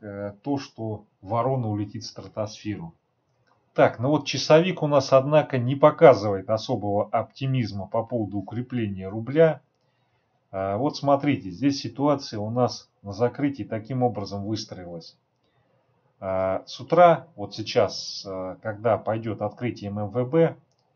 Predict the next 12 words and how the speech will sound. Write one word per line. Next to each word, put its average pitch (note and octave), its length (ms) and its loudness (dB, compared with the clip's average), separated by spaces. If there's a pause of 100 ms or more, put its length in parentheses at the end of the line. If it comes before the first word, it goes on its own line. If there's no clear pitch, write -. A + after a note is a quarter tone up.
(420)
а, G2+ 260 -4
очень C3+ 420 -2
важно, A2+ 380 2
будет A2+ 380 -8
или G#2 160 -2
не A2+ 140 -4
будет B2 380 -4
осуществлён A2 640 -6
пробой B2+ 480 -2
уровня A#2+ 400 -4
семьдесят G#2 640 -8
пять G#2+ 400 -6